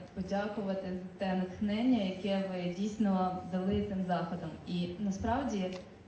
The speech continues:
це натхнення, воно потрібне не тільки, е, українцям, які живуть тут у нас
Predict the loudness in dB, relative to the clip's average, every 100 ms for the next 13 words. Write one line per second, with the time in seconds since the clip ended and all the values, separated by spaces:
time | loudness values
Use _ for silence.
0 | -2 2 2 2 2 4 2 0 0 -2
1 | 0 2 2 0 -2 -2 0 0 2 4
2 | 4 2 -2 0 0 -2 -2 -2 2 2
3 | 2 -2 0 2 2 2 0 -2 -6 -4
4 | -4